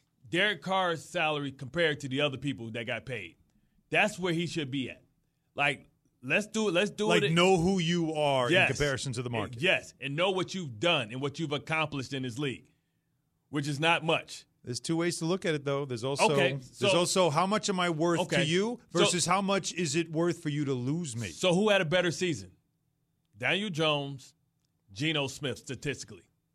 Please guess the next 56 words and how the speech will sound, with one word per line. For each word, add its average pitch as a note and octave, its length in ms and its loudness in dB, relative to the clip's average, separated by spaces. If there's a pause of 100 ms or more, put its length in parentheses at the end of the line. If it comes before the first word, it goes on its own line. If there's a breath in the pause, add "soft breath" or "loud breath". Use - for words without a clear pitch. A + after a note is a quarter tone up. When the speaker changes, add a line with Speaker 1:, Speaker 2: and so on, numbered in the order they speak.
(140)
Speaker 2:
No, F3+ 120 -6
Geno G#3+ 240 2
Smith G3 320 -2
had C3 240 -2
a, B2 180 -6
had C3 140 -2
Speaker 1:
So A3 100 6
Speaker 2:
a - 40 6
Speaker 1:
if G#3 80 4
Speaker 2:
terrific A3 140 6
Speaker 1:
Daniel D4+ 260 8
Speaker 2:
season. G3 40 0
Speaker 1:
Jones B3 340 6
is G3+ 60 0
worth G#3+ 320 4
fifty, E3 440 2
what C4 300 2
is G#3 140 2
Geno F#3+ 480 4
worth? B2+ 400 0 (340)
Speaker 2:
We're D#3 120 4
gonna G#3 160 6
find G#3+ 300 4
out. D4+ 320 4 (100)
Speaker 1:
Listen, F3+ 500 2
th- E3+ 160 -6
Speaker 2:
We're F#3+ 160 4
gonna E3+ 300 4
find B3 320 4
Speaker 1:
they're B3 100 8
Speaker 2:
out. C#4+ 160 8
Speaker 1:
not, G#3 200 4
Speaker 2:
But G#3+ 120 6
Speaker 1:
they A#3+ 60 8
Speaker 2:
the E3 80 0
difference C4+ 320 2
between G3+ 320 2
the G3 80 4
two A#3+ 380 4
is F#3+ 140 4
that F#3+ 140 4
Daniel F3 280 4
Jones A3 260 2
is C#3 100 -2
not D#3 180 2
thirty-two C#3 500 0
years A#2 280 0
old. A#3+ 300 0 (1400)
That's G3 200 2
the D#3 120 -2
difference. - 680 -2
You E3 140 4
have E3+ 180 4
a D#3+ 80 4
younger D3+ 460 2
quarterback. C#3+ 680 -4